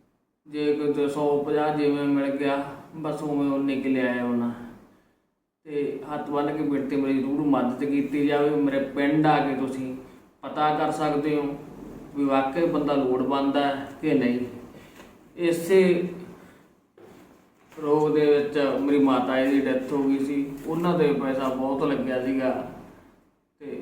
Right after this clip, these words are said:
ਇਸ ਕਰਕੇ ਹੁਣ ਮੈਂ ਬਹੁਤ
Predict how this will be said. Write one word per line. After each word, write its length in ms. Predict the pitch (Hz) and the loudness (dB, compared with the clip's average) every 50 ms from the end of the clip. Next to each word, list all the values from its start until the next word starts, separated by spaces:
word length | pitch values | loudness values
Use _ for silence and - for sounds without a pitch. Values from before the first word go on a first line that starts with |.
| - - | -10 -10
ਇਸ 160 | 147 143 139 143 139 | -8 -8 -8 -6 -6
ਕਰਕੇ 480 | 151 135 123 127 135 143 139 131 120 - - - - - - - - - - - _ _ _ _ - - - | -6 -4 -4 -6 -6 -6 -4 -4 -2 -4 -4 -6 -10 -12 -16 -20 -20 -20 -20 -20 _ _ _ _ -20 -18 -10
ਹੁਣ 160 | 131 135 139 | -4 -2 -2
ਮੈਂ 180 | 139 139 139 139 | 0 0 0 0
ਬਹੁਤ 560 | 135 135 139 143 151 160 160 156 139 - 156 | 0 0 0 2 2 4 4 2 0 0 -2